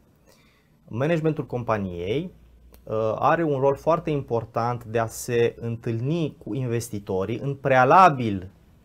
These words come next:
de, în prealabil, uh, de a avea loc această listare, tocmai pentru a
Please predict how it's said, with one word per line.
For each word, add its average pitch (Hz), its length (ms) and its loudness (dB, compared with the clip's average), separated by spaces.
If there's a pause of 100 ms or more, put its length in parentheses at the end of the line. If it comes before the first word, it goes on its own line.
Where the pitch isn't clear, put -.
(120)
de, 107 300 0
în 117 100 -6
prealabil, 135 560 2
uh, 101 640 -2
de 110 100 0
a 113 40 4
avea 117 200 4
loc 117 220 0
această 110 340 -6
listare, 98 560 -4
tocmai 175 320 -2
pentru 151 400 0
a 143 200 2